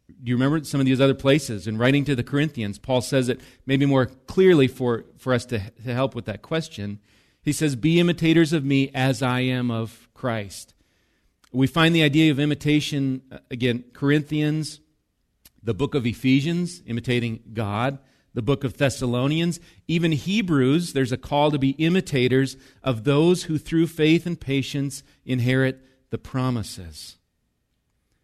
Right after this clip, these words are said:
So Paul's not arrogant, he's not prideful to command the Philippians to follow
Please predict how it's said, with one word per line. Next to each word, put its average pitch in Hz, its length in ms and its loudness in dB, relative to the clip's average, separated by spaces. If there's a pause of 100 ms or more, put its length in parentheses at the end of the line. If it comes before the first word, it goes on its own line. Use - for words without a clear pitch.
(440)
So - 140 -8
Paul's 196 320 0
not 202 240 2
arrogant, 165 560 4
he's 127 140 -4
not 170 260 -2
prideful 156 760 2
to 143 160 -6
command 143 720 0
the 190 60 -6
Philippians 147 600 -4
to 147 80 -10
follow 147 640 -2